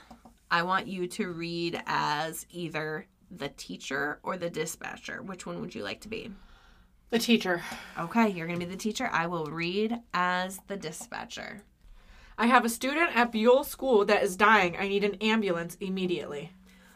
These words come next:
Speaker 1: Where's the child that has been shot?
Speaker 2: "Right here on the floor in my class. Oh God, please, she's getting white. The little girl is getting white."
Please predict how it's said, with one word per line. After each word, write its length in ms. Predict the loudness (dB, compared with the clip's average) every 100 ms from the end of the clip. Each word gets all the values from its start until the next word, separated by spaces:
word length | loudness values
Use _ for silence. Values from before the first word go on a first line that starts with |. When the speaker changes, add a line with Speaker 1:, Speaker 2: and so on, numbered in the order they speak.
| _ -12
Speaker 1:
Where's 500 | 4 6 8 4 -2
the 120 | -4
child 880 | -4 8 10 10 8 4 2 0 -6
that 260 | 0 2 6
has 160 | 4
been 180 | 2 -2
shot? 540 | 0 10 12 12 8 -6 -20 -20 -20 -20 -20 -20 -20 _ _ _ _ _ -20 _ _ _
Speaker 2:
"Right 340 | 2 6 6 6
here 240 | 4 8
on 140 | 8 8
the 80 |
floor 380 | 2 0 8 8
in 80 | 8
my 100 | 4
class. 600 | 2 8 10 10 8 -6 2
Oh 140 | 4
God, 440 | 8 12 12 12 6
please, 500 | 0 4 6 4 2
she's 220 | -2 2
getting 340 | 4 4 4
white. 380 | 8 8 8 2
The 80 | 2
little 220 | 6 6
girl 320 | 8 10 10
is 160 | 8 2
getting 320 | 2 2 2
white." 340 | 6 6 4